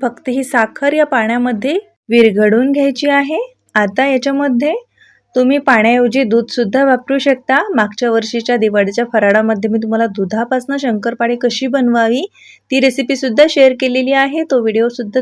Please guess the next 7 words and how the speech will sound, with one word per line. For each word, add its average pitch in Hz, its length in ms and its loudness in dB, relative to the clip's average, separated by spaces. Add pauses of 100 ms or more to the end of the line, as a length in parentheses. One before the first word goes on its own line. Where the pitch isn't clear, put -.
तुम्ही 240 200 0
जरूर 208 280 0
पाहू 269 260 -4
शकता. 277 440 -6 (1900)
आणि 226 260 0
आता 247 180 0
हे 285 140 0